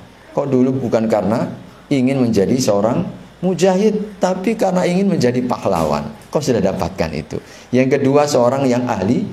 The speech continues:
sedekah. Allah tahu isi hatinya, bukan kurangnya sedekahnya, pengorbanannya udah jelas ini, ahli sedekah. Tapi ternyata dia, Allah Maha tahu. Dia ketika bersedekah ingin menjadi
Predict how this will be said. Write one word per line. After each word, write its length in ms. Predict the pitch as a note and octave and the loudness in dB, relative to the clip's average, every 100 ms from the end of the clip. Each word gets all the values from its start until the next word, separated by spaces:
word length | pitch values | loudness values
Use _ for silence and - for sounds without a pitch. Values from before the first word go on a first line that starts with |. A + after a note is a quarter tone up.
| - - | -12 -8
sedekah. 560 | - C3 A#2+ - E3+ - - - - - - | -2 0 0 0 -4 -4 -14 -20 -20 -20 -6
Allah 240 | F#3 F3+ D#3 | -2 0 0
tahu 400 | D#3 D3+ F3+ C#3 | 0 0 0 0
isi 160 | - | 2
hatinya, 560 | C3+ A2 A#2 A2 G2 E2 - | 2 2 2 0 0 -4 -8
bukan 400 | - G3 F#3+ F3+ | -4 -2 -2 0
kurangnya 640 | F3 F3+ E3+ F3 G#3 A#3+ - - - - - | 2 2 2 2 0 -2 -6 -12 -20 -20 -12
sedekahnya, 880 | - - E3 F3 E3+ - G3+ F3 - | -4 0 0 0 -2 -2 -2 -2 -2
pengorbanannya 800 | F3 F#3 G#3 F3 F3 G3 A3 - | 0 2 4 4 2 2 2 2
udah 160 | C3+ | 2
jelas 320 | D3+ G#3+ - | 2 2 2
ini, 240 | - D3+ - - - | 0 -2 -4 -12 -4
ahli 240 | F3+ E3 F3 | -2 2 4
sedekah. 560 | G3 F#3 D3 B3 - - - - - - - - | 4 2 2 0 -2 -8 -18 -20 -20 -20 -6 -2
Tapi 240 | A#2 D3+ | 0 0
ternyata 800 | D3 C3+ B2 A2+ D3 E3+ - - - - | 2 2 2 2 2 0 -2 -8 -16 -16
dia, 320 | - A2 A#2 A#2 | -2 2 2 2
Allah 240 | A#2 A#2+ | 0 0
Maha 240 | A2+ G#2 | 0 0
tahu. 320 | A2 F#2+ F2 D#2 - - - - - - - | 0 -2 -2 -4 -10 -18 -20 -20 -20 -16 -2
Dia 240 | G#2 B2 | 0 2
ketika 320 | B2 D3 C#3+ | 2 2 2
bersedekah 560 | C3 A#2 A#2+ A2+ A2+ A#2+ | 2 2 2 2 0 0
ingin 240 | G#2+ A#2 | 0 2
menjadi 560 | C3 G2 F#2 F2+ A2+ E3 | 2 2 2 2 0 -2